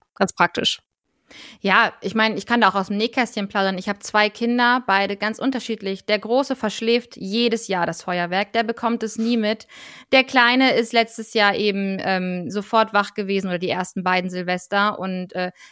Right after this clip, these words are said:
Speaker 2: da hat aber auch oft einfach geholfen, dass der Papa oder ich mich dazugelegt hab ins Bett. Wir haben einfach Nähe gegeben und dann war ganz schnell wieder Ruhe und dann haben wir das einfach eine halbe Stunde ausgehalten, bis es vorbei war.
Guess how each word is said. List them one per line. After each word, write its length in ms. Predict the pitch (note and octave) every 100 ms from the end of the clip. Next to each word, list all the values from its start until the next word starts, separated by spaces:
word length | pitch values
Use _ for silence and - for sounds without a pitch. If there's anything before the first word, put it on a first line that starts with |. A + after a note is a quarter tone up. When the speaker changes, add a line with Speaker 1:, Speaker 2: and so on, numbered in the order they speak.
| _
Speaker 2:
da 140 | A#3+
hat 120 | D4+
aber 300 | D4 C#4+ - B3
auch 140 | - _
oft 300 | A#3 C4 -
einfach 360 | A3 A3 G#3+ -
geholfen, 680 | G#3 G3+ G#3 G#3+ G#3 G3+
dass 220 | G#3 G3+ - -
der 220 | G3 G#3
Papa 360 | A3+ A#3+ A3+ G3+
oder 160 | G3+
ich 140 | A3 A3
mich 140 | G#3+
dazugelegt 640 | G#3+ - A#3 G#3+ F3+ -
hab 160 | F3+ -
ins 180 | F3+ -
Bett. 300 | F#3+ F#3 - _ _ _
Wir 140 | G3+ G#3
haben 100 | A3
einfach 280 | G#3 A3 A3+
Nähe 320 | A3+ A#3 A#3
gegeben 540 | A3 G3+ G3+ G3 G3+ -
und 160 | A3
dann 380 | A3 A3 A3 -
war 160 | A3 G#3+
ganz 240 | A#3 B3
schnell 300 | - A#3 A#3
wieder 200 | A3+ A3
Ruhe 500 | G#3 A#3+ C4 B3+ B3+
und 140 | A3+
dann 140 | G#3+ G#3
haben 140 | A3
wir 60 | G#3
das 120 | G3
einfach 220 | G#3 A3+
eine 120 | A#3
halbe 220 | A3 A3+ A3
Stunde 340 | - A3 G#3
ausgehalten, 580 | G#3 - G#3+ G3+ G3 G3
bis 120 | F#3+
es 100 | F#3
vorbei 400 | G3+ F#3 F#3 G3+
war. 260 | G3 A3